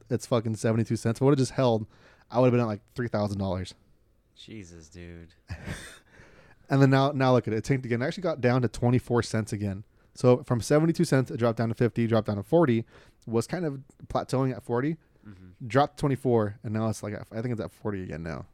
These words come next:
Speaker 2: Oh, okay.
Speaker 1: But, uh, it's extremely volatile. Like, it's, it's one of the riskiest things to invest in right now. It's, it's something that if you don't have a lot of money, I wouldn't, I would not recommend investing a lot of money into it.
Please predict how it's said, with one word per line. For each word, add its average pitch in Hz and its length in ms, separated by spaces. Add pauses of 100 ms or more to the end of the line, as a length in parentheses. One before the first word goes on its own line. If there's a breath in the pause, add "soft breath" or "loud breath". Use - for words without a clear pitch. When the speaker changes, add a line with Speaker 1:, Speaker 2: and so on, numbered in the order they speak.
(140)
Speaker 2:
Oh, 90 280
okay. - 140 (340)
Speaker 1:
But, 110 160
uh, 98 240 (440)
it's 139 200
extremely 120 680
volatile. 95 640 (180)
Like, 104 140
it's, - 440 (500)
it's 113 260
one 120 160
of 113 80
the 104 80
riskiest 104 400
things 101 160
to - 60
invest 95 320
in 98 80
right 92 100
now. 92 180
It's, - 160
it's - 220
something 117 280
that 98 180
if - 100
you 120 60
don't 104 80
have 110 80
a 107 40
lot 113 120
of 107 80
money, 117 280
I 98 80
wouldn't, 98 440
I 104 60
would 107 160
not 98 300 (320)
recommend 98 380
investing 92 380
a 95 60
lot - 80
of 95 40
money 98 140
into 101 200
it. - 80